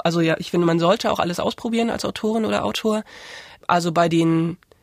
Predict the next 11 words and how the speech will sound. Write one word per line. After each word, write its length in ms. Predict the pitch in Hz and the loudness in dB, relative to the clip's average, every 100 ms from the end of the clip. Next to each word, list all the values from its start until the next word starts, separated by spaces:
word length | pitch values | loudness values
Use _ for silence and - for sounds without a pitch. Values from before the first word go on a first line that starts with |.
| _ | _
Kinderbüchern 800 | - 196 247 254 226 233 220 208 | 0 4 6 4 2 2 2 4
habe 140 | 185 | 2
ich 180 | 175 - | -2 0
eher 220 | 175 180 | 4 4
versucht, 680 | 190 190 175 175 180 175 - | 4 2 0 0 0 -2 -2
noch 460 | 165 160 151 - _ _ _ | 0 0 -4 -14 _ _ _
lustig 420 | - 190 262 320 - | 0 2 2 -2 -4
zu 140 | - | -2
sein 380 | 269 277 294 311 | 2 4 4 2
und 300 | - 190 - | 2 0 2
irgendwie 880 | 185 185 190 180 170 180 175 175 | 4 4 2 0 0 2 2 0